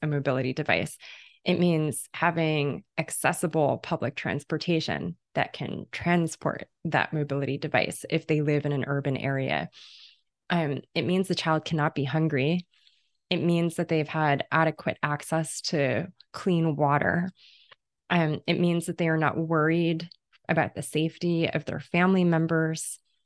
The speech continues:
And that requires us to think about incarceration and the way that, um, incarcerating any member of a child's family negatively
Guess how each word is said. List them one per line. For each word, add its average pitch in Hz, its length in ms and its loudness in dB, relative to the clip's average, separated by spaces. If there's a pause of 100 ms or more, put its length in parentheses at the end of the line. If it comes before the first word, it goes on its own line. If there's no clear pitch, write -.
(680)
And 165 600 4 (100)
that 160 400 2
requires 160 500 2
us - 180 -4
to 160 100 -4
think 151 200 -4
about 143 220 0
incarceration 147 1080 -2
and 160 240 0
the 160 60 0
way 151 460 0
that, - 280 -2 (140)
um, 147 380 0
incarcerating 156 1000 0
any 180 240 2
member 151 300 0
of 151 80 -4
a 156 40 -6
child's 151 400 -2
family 147 540 -2
negatively 160 720 0